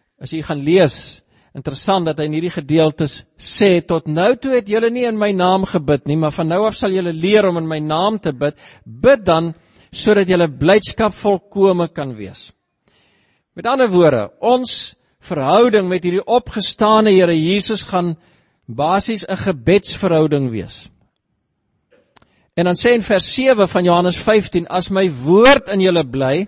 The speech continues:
so hy kommunikeer met ons deur sy woord, "As my woord in julle bly, sal,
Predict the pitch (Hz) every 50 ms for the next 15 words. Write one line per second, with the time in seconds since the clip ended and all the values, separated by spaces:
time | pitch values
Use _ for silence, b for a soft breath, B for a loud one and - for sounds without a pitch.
0 | _ _ - - - 165 147 156 226 240 - - 233 220 214 214 202 - - -
1 | 233 220 214 196 190 185 165 - - 202 208 196 170 139 139 151 160 151 - -
2 | 151 143 127 117 131 147 160 190 226 240 - _ _ _ _ _ _ _ _ _
3 | _ _ _ _ _ _ _ _ _ _ _ _ _ _ _ _ _ _ _ _
4 | _ _ _ _ _ _ _ _ _ _ _ _ - 180 202 190 - 202 196 190
5 | 160 143 170 208 240 269 262 - 277 240 233 220 202 196 180 147 135 143 139 135
6 | 139 160 175 - _ _ _ _ _ _ _ _ _ _ _ _ _ _ _ _
7 | - - 190 180 185